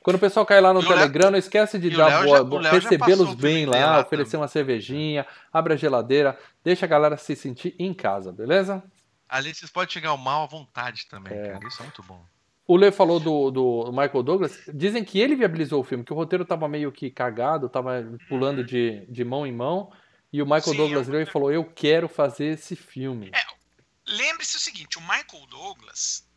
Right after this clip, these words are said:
Speaker 3: <laughs> ele já
Speaker 1: Nunca
Speaker 3: tinha
Speaker 1: mais
Speaker 3: dois
Speaker 1: eu
Speaker 3: Oscars
Speaker 1: vou
Speaker 3: na
Speaker 1: dormir.
Speaker 3: época, né?
Speaker 1: Nunca mais
Speaker 3: Um
Speaker 1: eu
Speaker 3: dos Oscars dele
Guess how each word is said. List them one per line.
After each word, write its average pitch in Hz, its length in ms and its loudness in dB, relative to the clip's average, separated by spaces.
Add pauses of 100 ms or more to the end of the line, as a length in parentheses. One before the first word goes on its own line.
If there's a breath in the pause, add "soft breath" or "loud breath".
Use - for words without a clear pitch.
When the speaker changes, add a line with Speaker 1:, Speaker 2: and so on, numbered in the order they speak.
Speaker 3:
<laughs> - 380 -8
ele 208 260 -2
já 190 140 -2
Speaker 1:
Nunca - 100 -12
Speaker 3:
tinha 214 180 -4
Speaker 1:
mais 214 120 -12
Speaker 3:
dois - 140 -8
Speaker 1:
eu 180 60 -8
Speaker 3:
Oscars 120 340 -6
Speaker 1:
vou 110 80 -10
Speaker 3:
na 107 60 -12
Speaker 1:
dormir. 117 180 -12
Speaker 3:
época, - 220 -20
né? 151 180 -12
Speaker 1:
Nunca - 240 -20 (140)
mais - 200 -20
Speaker 3:
Um 302 260 -6
Speaker 1:
eu - 60 -10
Speaker 3:
dos 185 180 -2
Oscars 151 420 -4
dele 143 540 -2